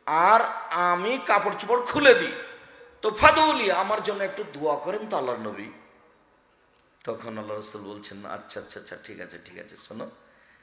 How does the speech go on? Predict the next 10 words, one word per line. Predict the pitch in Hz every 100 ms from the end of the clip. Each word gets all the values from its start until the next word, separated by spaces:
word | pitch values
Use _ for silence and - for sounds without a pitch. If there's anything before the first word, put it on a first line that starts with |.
| _ _ _ -
ইন | 180 208
সাবিত্তি | 214 - - 120 113 147 - - - 80 62 - _ _ _ _ _ _ _ _ _ _ _ _ _ -
ফাইনালাকি | 127 127 131 131 110
জান্নাহ, | 107 113 131 117 78 - _ _ - - - _ -
তুমি | 240 302 320
এই | 294 269
রোগের | 220 190 196 214
ওপরে | 185 190 190 190
যদি | 175 165 160 156
তুমি | 160 147